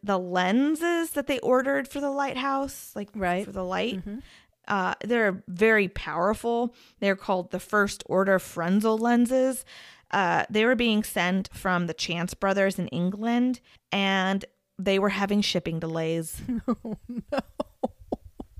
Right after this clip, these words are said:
Speaker 1: We all love those shipping
Speaker 2: <laughs>
Speaker 1: delays. It was far worth the wait. This lighthouse light, because of these lenses,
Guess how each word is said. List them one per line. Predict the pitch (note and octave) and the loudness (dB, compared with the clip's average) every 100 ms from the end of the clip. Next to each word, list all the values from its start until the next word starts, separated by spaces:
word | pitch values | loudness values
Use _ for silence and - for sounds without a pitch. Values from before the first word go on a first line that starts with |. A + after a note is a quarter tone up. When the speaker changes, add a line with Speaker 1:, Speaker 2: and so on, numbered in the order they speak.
| - - - | -12 -12 -6
Speaker 1:
We | F#3+ C4 C4+ | -2 0 6
all | G#3+ G#3+ G#3+ G#3 G#3 | 8 10 10 8 6
love | G3+ G#3+ G3+ | 6 4 2
those | G#3 A3 - | -2 -2 -2
shipping | A#3 G#3 | -4 -2
Speaker 2:
<laughs> | A3 G#3 | 0 2
Speaker 1:
delays. | F3 E3 D3+ D3+ - - - - - - | 2 0 0 -2 -6 -14 -14 -20 -8 -2
It | A#3 | 0
was | - A3 G#3 - | 4 4 2 0
far | - C4 B3+ B3 A#3 - - | 6 8 10 8 6 -4 -8
worth | F3 F3 - | -8 -8 -10
the | F#3+ | -8
wait. | F3 E3 D#3+ _ | -4 -4 -6 _
This | G#3 G3+ A3+ | -4 -4 0
lighthouse | A3+ A3+ _ _ - - E3+ F3 - - - - - _ _ _ | 0 0 _ _ -16 -8 -6 -6 -10 -16 -18 -20 -20 _ _ _
light, | - E3+ D3 - - - - - - - | -8 -6 -6 -12 -18 -20 -20 -20 -20 -12
because | F#3+ A#3+ G#3 | -4 0 0
of | |
these | F#3 F3+ | 0 -2
lenses, | E3+ G3 A3 G3+ F3 G#2+ F3 G#3 | 2 6 8 6 4 0 -4 -8